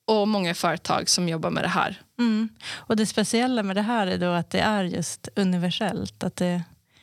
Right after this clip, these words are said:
Speaker 2: att det gäller alla typer av cancer.
Speaker 1: Ja, det som är viktigt att säga här är att <clears throat> tron på cancervacciner har liksom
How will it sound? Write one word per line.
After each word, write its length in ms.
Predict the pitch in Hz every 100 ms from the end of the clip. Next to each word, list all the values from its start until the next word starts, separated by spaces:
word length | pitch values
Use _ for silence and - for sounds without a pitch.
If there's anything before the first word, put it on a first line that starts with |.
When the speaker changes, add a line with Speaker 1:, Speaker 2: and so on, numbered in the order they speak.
| _ _ _ _ -
Speaker 2:
att 80 | 185
det 80 | 185
gäller 320 | 190 180 185
alla 320 | 196 190 202
typer 320 | - 170 -
av 80 | -
cancer. 640 | 151 - 185 - 98 214 - - - -
Speaker 1:
Ja, 420 | 220 233 240 262 - - - - -
det 220 | 196 226
som 640 | 220 - 226 214 208 - 196 -
är 120 | 214
viktigt 400 | 214 - 302 277
att 80 | 202
säga 340 | 208 202 269
här 240 | 226 170
är 180 | 175 175
att 220 | 170 - - _
<clears throat> 560 | 240 233 196 214 - -
tron 540 | - 247 349 214 165
på 140 | - 190
cancervacciner 920 | - 180 - 185 175 - 285 226 175
har 200 | 180 185
liksom 440 | 180 - 175 170